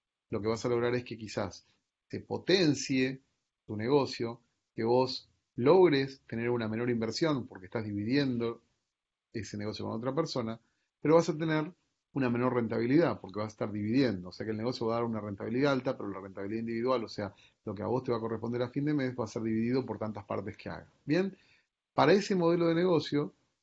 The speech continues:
que es el negocio tradicional, quiero poner un restaurante, pongo un restaurante, pongo plata, si yo soy un inversionista, puse plata y se terminó,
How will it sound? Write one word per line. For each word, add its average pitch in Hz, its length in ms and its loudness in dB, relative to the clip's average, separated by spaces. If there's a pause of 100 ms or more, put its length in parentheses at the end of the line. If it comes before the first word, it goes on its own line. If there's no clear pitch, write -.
(100)
que - 80 -8
es - 80 -10
el 107 60 -6
negocio 107 240 -6
tradicional, 117 520 -2
quiero 104 220 -6
poner 107 180 -6
un 104 100 -6
restaurante, 123 640 -2
pongo 110 160 -6
un 104 60 -6
restaurante, 123 340 -2
pongo 113 240 -4
plata, 135 380 2
si 113 140 -8
yo 107 100 -4
soy 113 240 -2
un 113 120 -2
inversionista, 117 680 -4
puse 117 240 -6
plata 131 320 0
y 147 60 2
se 107 100 -10
terminó, 107 480 -2